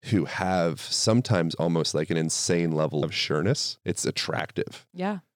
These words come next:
Speaker 1: And I kind of veer towards a tendency of, like, "I mean, this is what I feel."
Speaker 2: Right.
Speaker 1: But, and who knows? I, I've watched my perspectives shift over the years, so how can I really absolutely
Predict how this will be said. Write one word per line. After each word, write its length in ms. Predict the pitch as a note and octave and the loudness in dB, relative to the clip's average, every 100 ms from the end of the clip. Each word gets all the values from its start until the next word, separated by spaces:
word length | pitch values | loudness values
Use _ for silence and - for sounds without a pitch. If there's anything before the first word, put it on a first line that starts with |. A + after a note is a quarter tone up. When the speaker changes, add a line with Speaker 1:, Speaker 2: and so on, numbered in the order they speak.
| - | -4
Speaker 1:
And 360 | - - E2 D2 | 0 2 2 0
I 180 | D#2+ F#2 | 0 0
kind 240 | - G#2 | 2 2
of 80 | D#2+ | 2
veer 160 | E2 E2 | 2 0
towards 240 | - D#2 | 2 0
a 60 | D#2+ | 0
tendency 320 | E2+ D#2+ E2 | -2 -2 -2
of, 80 | D2+ | -2
like, 260 | D#2 - _ _ _ _ - | -2 -4 _ _ _ _ -10
"I 200 | D#2+ - | -6 -6
mean, 340 | D2+ - - | -6 -8 -6
this 220 | - - | -4 0
is 100 | F2+ | 2
what 100 | F#2+ | 2
I 120 | E2 | 0
feel." 640 | E2 - F3+ E4 D4 - - | -2 0 2 4 2 -2 -6
Speaker 2:
Right. 320 | F#3+ F3 D#3 _ | -4 -2 -4 _
Speaker 1:
But, 460 | A2 G#2 F#2 F#2 _ | -2 4 4 4 _
and 220 | F2+ F#2 F2+ | -4 -2 0
who 200 | G#2 F#2+ | 0 2
knows? 340 | F2 G3 G#2+ | 4 4 4
I, 160 | F2+ F#2 D2+ | 2 2 0
I've 120 | F#2 | 0
watched 400 | F2 G2 - - | 2 2 2 2
my 140 | G#2 E2+ | 2 2
perspectives 600 | E2+ - F#2 A2 F#2+ E2 | 0 0 0 2 0 0
shift 320 | - C#3 - | 2 2 2
over 140 | F#2+ | 2
the 80 | D#2 | 2
years, 280 | D#2+ D#3 D3 | 4 4 2
so 120 | D2+ | 0
how 160 | E2 F#2+ | 0 0
can 160 | G#2+ | 2
I 60 | F2 | 2
really 500 | D#2+ F#2 A2 F#2+ E2 - | 2 4 6 6 2 -2
absolutely 1040 | F#2+ G2+ - E2+ F2 A#2 - G2 F2+ F#2 | -4 -4 0 0 4 2 4 2 2 0